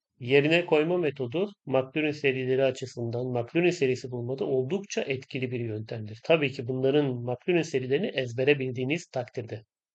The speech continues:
Ki Maclaurin ve Taylor serilerinden ciddi bir üniversitede okuyup da sınavlarda sorumluysanız bunları ezbere bilerek sınavlara gitmelisiniz.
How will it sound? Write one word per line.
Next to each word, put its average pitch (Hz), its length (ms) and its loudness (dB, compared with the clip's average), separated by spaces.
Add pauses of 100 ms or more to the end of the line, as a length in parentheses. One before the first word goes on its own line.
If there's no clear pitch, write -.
(760)
Ki 135 420 -2 (800)
Maclaurin 143 480 4
ve 139 140 2
Taylor 143 340 6
serilerinden 127 920 2 (180)
ciddi 139 460 -2
bir 143 100 0
üniversitede 131 580 0
okuyup 131 360 -4
da 135 80 0
sınavlarda 131 580 -2
sorumluysanız 156 880 -2 (300)
bunları 135 260 0
ezbere 131 380 2
bilerek 131 280 4
sınavlara 117 400 -4
gitmelisiniz. 113 720 -10